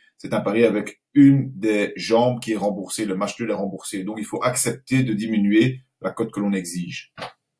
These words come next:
Et si je place ce pari sur Betfair, je peux aller voir la cote sur Betfair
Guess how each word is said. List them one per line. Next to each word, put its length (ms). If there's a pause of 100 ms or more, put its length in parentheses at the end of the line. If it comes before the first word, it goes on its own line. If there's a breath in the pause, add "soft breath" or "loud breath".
(1400 loud breath)
Et 140
si 160
je 120
place 580
ce 180
pari 340
sur 240
Betfair, 560
je 80
peux 80
aller 140
voir 160
la 80
cote 220
sur 200
Betfair 680